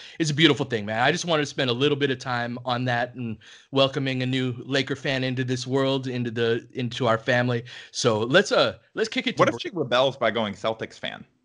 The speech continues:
Speaker 1: No, see, we, we won't let that happen.
Speaker 2: Okay,
Speaker 1: That,
Speaker 2: yeah, I think we
Speaker 1: that
Speaker 2: can
Speaker 1: will
Speaker 2: stop
Speaker 1: be,
Speaker 2: that.
Speaker 1: that will be a failure by not only Anthony, but it will be a failure by all of us too.
Speaker 2: Yeah, and then,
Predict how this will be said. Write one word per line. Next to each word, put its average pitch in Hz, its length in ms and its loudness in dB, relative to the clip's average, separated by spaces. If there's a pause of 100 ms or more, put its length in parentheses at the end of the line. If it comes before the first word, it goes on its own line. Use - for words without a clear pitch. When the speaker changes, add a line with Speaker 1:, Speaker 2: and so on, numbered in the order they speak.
(300)
Speaker 1:
No, 117 380 -2
see, 139 220 -8
we, 151 200 0
we 143 140 -6
won't 143 240 4
let 113 140 -4
that 98 160 -6
happen. 95 440 -12
Speaker 2:
Okay, 107 300 -4
Speaker 1:
That, 139 140 0
Speaker 2:
yeah, 85 180 0
I 135 40 -18
think 220 140 -4
we 147 60 4
Speaker 1:
that 151 80 6
Speaker 2:
can 170 120 -8
Speaker 1:
will 175 40 -6
Speaker 2:
stop 165 100 -8
Speaker 1:
be, 165 180 0
Speaker 2:
that. 127 180 -16 (320)
Speaker 1:
that 147 120 2
will 190 120 2
be 175 180 -2
a 143 40 0
failure 143 540 -4
by 120 200 -6
not 123 240 -2
only 123 320 -6
Anthony, 107 680 -10 (140)
but 104 400 -10
it 131 120 -4
will 123 120 -4
be 120 160 0
a 113 40 -4
failure 113 380 -2
by 98 200 -4
all 98 280 -4
of 90 100 -10
us - 320 -12 (140)
too. 95 300 -6
Speaker 2:
Yeah, 143 280 2
and 139 140 -4
then, 135 220 -8